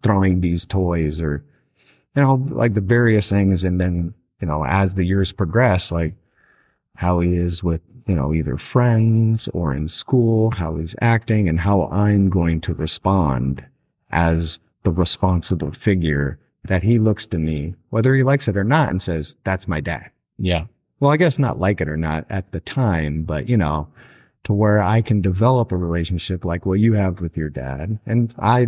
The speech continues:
Speaker 1: have very similar relationship with my dad, that it's, it's, there's a level of respect to where looking down to the younger version of yourself,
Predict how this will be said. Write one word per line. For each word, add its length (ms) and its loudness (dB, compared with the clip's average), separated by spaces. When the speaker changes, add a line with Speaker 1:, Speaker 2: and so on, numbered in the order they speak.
Speaker 1:
have 280 0
very 440 2
similar 440 -2
relationship 520 -4
with 120 -6
my 180 -2
dad, 460 -6
that 220 2
it's, 340 -2
it's, 320 -2
there's 200 2
a 40 2
level 440 4
of 180 0
respect 840 -2
to 80 -2
where 500 -4
looking 460 2
down 760 0
to 260 2
the 140 0
younger 560 2
version 460 4
of 440 -2
yourself, 800 -2